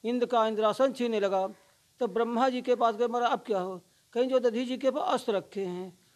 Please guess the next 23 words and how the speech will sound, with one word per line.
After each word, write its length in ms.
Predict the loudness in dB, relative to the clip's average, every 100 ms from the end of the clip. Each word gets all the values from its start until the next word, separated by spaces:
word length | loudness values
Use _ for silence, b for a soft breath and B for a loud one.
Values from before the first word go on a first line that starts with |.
| b
उससे 280 | -8 -2 0
उसका 260 | 2 2
वध 200 | 2 0
होगा।" 420 | -4 -4 -4 -6 -10 b b b -6
देवराज 440 | 2 4 6 4
इंद्र 180 | 2 2
आए 100 | 2
महाराज, 340 | 2 0 0 0
तो 180 | 0
कहने 280 | 0 -2 -2
लगे, 180 | -2 0
"वो 180 | 0 0
तो 500 | 2 2 0 -4 _ b b
हमारे 320 | -2 2 2
शरीर 300 | 2 -2 -2 -6 -10 -14 _ -6
में 100 | -2
है, 280 | 0 0 -4 _ -4
यदि 140 | 0
हमारे 280 | 2 4 4
शरीर 320 | 4 0 0
से 160 | 0 0
हो 240 | 2 2
सके 360 | 2 0 -4